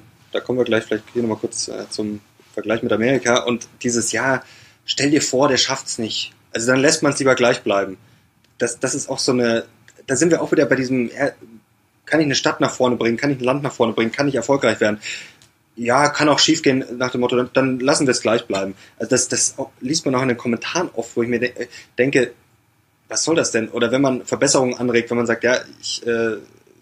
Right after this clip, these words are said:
will, dass die Einkommensteuer gesenkt werden", weil jetzt haben wir, glaub ich, auch wieder eine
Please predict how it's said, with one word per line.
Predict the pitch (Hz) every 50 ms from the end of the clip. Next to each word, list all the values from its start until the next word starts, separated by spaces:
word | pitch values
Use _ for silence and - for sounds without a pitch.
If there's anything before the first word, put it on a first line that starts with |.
| _ 123
will, | 131 135
dass | 127 123
die | - 131
Einkommensteuer | 117 139 156 - 147 127 117 - 131 117 113
gesenkt | 113 110 113 113 113 - 113
werden", | 107 107 104 107 104 - - - - - - _ _
weil | - 110 110 120 120 110 -
jetzt | 110 120 120 - -
haben | 131 127
wir, | 127 123
glaub | 113 120 113
ich, | 113
auch | 120 127 -
wieder | 120 120 117
eine | 117 113 110 110 107